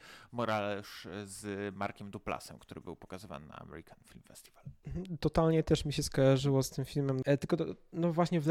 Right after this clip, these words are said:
Speaker 2: lekcjach języka to jest genialnie wykorzystane, dlatego że oni nam cały czas mówią po hiszpańsku. E, a tutaj to nie, nie, nie ma jakby tego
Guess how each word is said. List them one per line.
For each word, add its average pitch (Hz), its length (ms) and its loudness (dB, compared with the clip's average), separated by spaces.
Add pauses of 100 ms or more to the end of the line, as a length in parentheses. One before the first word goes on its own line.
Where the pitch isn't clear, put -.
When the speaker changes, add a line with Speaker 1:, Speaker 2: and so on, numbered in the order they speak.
Speaker 2:
lekcjach 160 180 6
języka 156 320 6
to 147 60 6
jest 143 120 6
genialnie 143 440 6
wykorzystane, 131 600 4
dlatego 131 280 -2
że 131 120 0
oni 139 220 0
nam 131 180 -2 (160)
cały 147 260 8
czas - 180 2
mówią 135 240 2
po - 80 0
hiszpańsku. - 600 -2 (640)
E, 123 380 4
a 139 80 0
tutaj 139 400 6
to 147 120 6
nie, 151 340 8
nie, 165 240 4
nie 180 180 4
ma 175 140 6
jakby 156 340 4 (360)
tego 151 560 -2